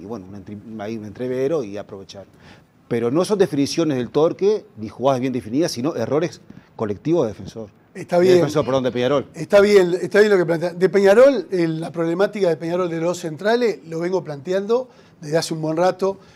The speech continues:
Speaker 2: Con Otero en la, en la radio tenemos las discusiones, pero hace un buen rato que la pareja de centrales de Peñarol es el gran déficit que tiene Peñarol. Es importante, van al área rival y convierten algún gol. Pero son deficitarios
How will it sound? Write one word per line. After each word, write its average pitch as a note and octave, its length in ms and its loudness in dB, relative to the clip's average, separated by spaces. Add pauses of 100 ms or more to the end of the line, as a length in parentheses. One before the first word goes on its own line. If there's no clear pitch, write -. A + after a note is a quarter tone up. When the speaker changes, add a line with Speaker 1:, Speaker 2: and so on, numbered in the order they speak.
(120)
Speaker 2:
Con D3 140 -14
Otero F3+ 260 2
en E3+ 60 2
la, E3+ 240 0
en E3 120 -4
la E3+ 80 2
radio G#3+ 140 4
tenemos G3 240 4
las E3 100 2
discusiones, E3 580 -4
pero E3+ 140 4
hace F#3+ 140 0
un G3 80 -2
buen G#3 160 2
rato A3+ 440 0 (340)
que F3+ 100 -6
la E3+ 140 2
pareja G3+ 360 4
de F#3+ 80 2
centrales F#3+ 360 0
de F#3 80 2
Peñarol E3+ 380 2
es G#3 200 -10
el F3 100 -6
gran G3 280 -2
déficit F#3+ 480 -6
que D#3 80 -12
tiene E3 180 -12
Peñarol. C#3+ 280 -14 (380)
Es C#4 200 -2
importante, G#3 680 0 (300)
van A3 200 4
al G#3+ 140 4
área G3+ 220 8
rival C4+ 420 4 (220)
y - 40 -20
convierten F#3 480 0
algún E3+ 260 -2
gol. D3+ 220 -6 (680)
Pero D#3 200 -6
son A3 220 -2
deficitarios F#3 800 -2